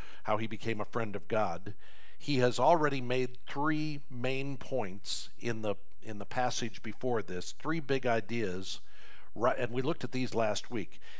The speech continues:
He said, "Because there is no human effort or no human merit involved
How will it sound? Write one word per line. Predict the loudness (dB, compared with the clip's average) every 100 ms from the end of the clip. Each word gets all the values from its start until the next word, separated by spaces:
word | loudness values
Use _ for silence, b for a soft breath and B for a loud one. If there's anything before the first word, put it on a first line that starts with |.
| B
He | 0
said, | 2 4 4 4 2
"Because | -2 -2 4 6 8 6 2 -2 -2 b b b b b b 2
there | 4 4
is | 2
no | 0
human | 0 0 0 2
effort | 2 0 0 0
or | 0 0 0
no | 0
human | 0 0 0 0 0
merit | 0 2 0
involved | 0 -2 0 0 2 0 -2 -4